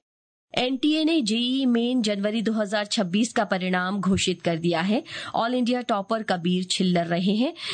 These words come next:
इसके अलावा चिरंजीव कर और अर्नब गौतम ने भी सौ परसेंटाइल प्राप्त की है। हालांकि देश भर के बारह विद्यार्थियों को सौ परसेंटाइल के साथ topper घोषित किया गया है, किंतु सौ परसेंटाइल प्राप्त करने वाले विद्यार्थियों की राज्यवार संख्या में राजस्थान ने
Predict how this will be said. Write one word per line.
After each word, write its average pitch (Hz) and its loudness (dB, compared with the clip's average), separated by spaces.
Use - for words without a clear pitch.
इसके 233 -2
अलावा 233 -2
चिरंजीव 202 0
कर 240 -2
और 196 0
अर्नब 196 0
गौतम 185 0
ने 240 2
भी 226 2
सौ 220 -2
परसेंटाइल 185 0
प्राप्त 175 -2
की 170 2
है। 190 0
हालांकि 226 -2
देश 202 0
भर 214 2
के 226 0
बारह 190 0
विद्यार्थियों 214 0
को 220 -2
सौ 196 0
परसेंटाइल 180 0
के 233 -4
साथ 190 -2
topper 233 0
घोषित 208 0
किया 214 0
गया 208 -2
है, 254 0
किंतु 196 0
सौ 262 -2
परसेंटाइल 240 -2
प्राप्त 214 -4
करने 214 -2
वाले 208 0
विद्यार्थियों 190 0
की 190 2
राज्यवार 180 0
संख्या 185 0
में 226 0
राजस्थान 185 0
ने 247 2